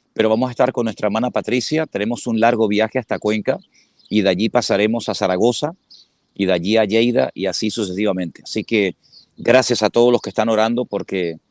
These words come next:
la verdad es que estamos viendo la mano de Dios en todas partes donde vamos.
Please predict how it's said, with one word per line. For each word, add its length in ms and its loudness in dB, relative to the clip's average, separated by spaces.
la 120 -4
verdad 260 0
es 60 -6
que 80 -12
estamos 260 -2
viendo 240 0
la 120 2
mano 260 -2
de 80 0
Dios 400 -2
en 260 0
todas 360 2
partes 420 -2
donde 260 -6
vamos. 440 -6